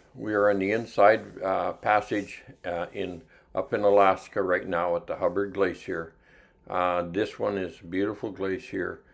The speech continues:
and it's, uh, also growing. In July two thousand and fifteen, we were at the Denali Mountain,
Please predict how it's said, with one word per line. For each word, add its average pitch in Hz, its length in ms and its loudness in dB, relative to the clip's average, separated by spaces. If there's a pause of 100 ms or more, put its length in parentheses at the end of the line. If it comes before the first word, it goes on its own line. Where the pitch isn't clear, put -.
(280)
and 92 260 -4
it's, - 360 -6
uh, 90 280 0 (220)
also 98 460 4
growing. 85 480 -6 (240)
In 101 280 -4
July 98 580 6
two - 200 -6
thousand 101 400 8
and 107 160 -4
fifteen, 98 580 -2
we 98 140 2
were 101 300 -2
at 98 280 4
the 98 120 -2
Denali 90 600 0
Mountain, 90 560 -4